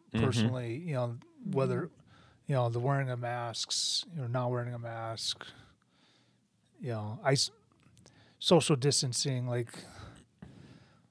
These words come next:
Speaker 2: civil liberties, I guess, is
Speaker 1: Sure.
Speaker 3: Our sphere of influence.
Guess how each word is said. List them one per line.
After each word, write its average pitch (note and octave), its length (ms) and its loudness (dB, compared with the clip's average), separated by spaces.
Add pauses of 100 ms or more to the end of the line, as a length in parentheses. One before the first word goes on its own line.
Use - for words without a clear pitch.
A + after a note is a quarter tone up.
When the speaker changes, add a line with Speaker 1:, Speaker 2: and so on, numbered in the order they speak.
(240)
Speaker 2:
civil D#3 420 6
liberties, A#2+ 460 4
I A#2 80 0
guess, A2+ 380 2
is G#2+ 320 4
Speaker 1:
Sure. A2 320 10 (1200)
Speaker 3:
Our F#3+ 60 -4
sphere F3+ 380 -4
of D#3 100 -6
influence. F3+ 880 -2